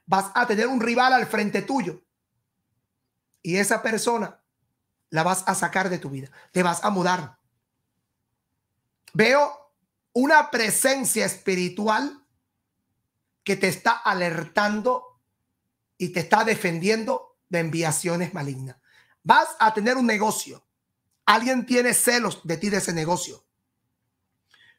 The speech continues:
Tú quieres algo estable. Yo veo que tú quieres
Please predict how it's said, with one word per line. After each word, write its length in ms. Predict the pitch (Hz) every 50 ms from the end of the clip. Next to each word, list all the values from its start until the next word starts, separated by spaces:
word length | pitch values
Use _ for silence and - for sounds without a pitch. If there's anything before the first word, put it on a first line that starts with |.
| _ _ _ _
Tú 160 | _ 226 220 220
quieres 300 | 240 233 233 233 220 -
algo 200 | 202 202 202 214
estable. 580 | - - - 196 190 165 156 139 123 123 - _ _ _ _ _ _ _ _ _ _ _ _ _ _ _ _ _ _ _
Yo 160 | - 165 220
veo 220 | 190 214 214 214 214
que 100 | 196 185
tú 140 | - 180
quieres 480 | - - 202 202 214 214 214 - - _